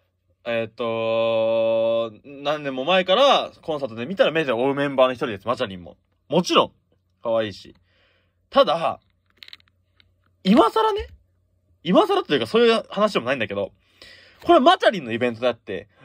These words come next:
リナちゃんを見に行くイベントじゃないのよ。これわかります？わかります？リナちゃんと多田京香ちゃんはゲスト。マチャリンとの生誕祭のためのゲストなんですよ。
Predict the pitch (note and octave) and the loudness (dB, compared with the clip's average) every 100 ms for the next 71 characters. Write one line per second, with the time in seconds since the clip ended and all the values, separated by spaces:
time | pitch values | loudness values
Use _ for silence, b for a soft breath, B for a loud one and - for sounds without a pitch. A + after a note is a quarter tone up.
0 | - B3+ F4+ F#4+ - G3 D#3 G#3 C#4 G#3 | -4 2 6 6 4 4 4 0 0 -2
1 | C#3 B2 D3+ E3 C#3+ E3+ A#3 B2+ E2 - | -2 -2 0 -2 0 2 2 -2 -12 -20
2 | _ _ _ _ _ _ _ _ _ _ | _ _ _ _ _ _ _ _ _ _
3 | _ _ C3 A#2 C#3+ D3 D3 - _ _ | _ _ -6 -4 -4 -8 -12 -20 _ _
4 | _ _ _ _ _ _ _ _ _ _ | _ _ _ _ _ _ _ _ _ _
5 | _ _ - A2+ A#2+ A#2 - b b b | _ _ -18 -12 -12 -12 -20 b b b
6 | b A#3 E4+ F4 C4+ F#3 D#3+ F3 G3 A#3 | b -8 2 4 4 -4 -4 -4 -2 0
7 | D#3+ C3 C3+ - C4+ D#4 - - _ _ | 0 0 -4 -2 -2 -2 -6 -14 _ _
8 | _ _ G3+ E4 E4 E4 D4 D4 C4+ B3+ | _ _ -2 -2 -2 -6 -6 -10 -20 -20
9 | _ F4+ F4+ G#3 F#3 C#4 - C#4+ C#4+ D4+ | _ 0 2 2 0 -4 -2 -4 -2 -4
10 | D4+ D#4 C#4+ D4+ D#4 F4+ F#4 F#4+ C#4+ - | -4 -4 -6 -6 -14 -10 -6 -6 -8 -12
11 | _ - D#4+ C4 E3+ A2 G2 - | _ 0 0 2 -4 -4 -10 -20